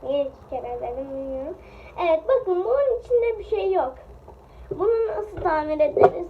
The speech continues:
Evet, sihirli kutumdan. Ee, evet, bu olur. Hadi çek. Bunu.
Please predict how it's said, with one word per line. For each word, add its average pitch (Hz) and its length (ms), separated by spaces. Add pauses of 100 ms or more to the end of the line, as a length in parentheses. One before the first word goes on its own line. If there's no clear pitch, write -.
(120)
Evet, - 320 (160)
sihirli 285 360
kutumdan. 277 640 (420)
Ee, 320 420 (1400)
evet, 294 260 (120)
bu 330 60
olur. 311 560 (2500)
Hadi 320 600 (400)
çek. 392 440 (2750)
Bunu. 269 600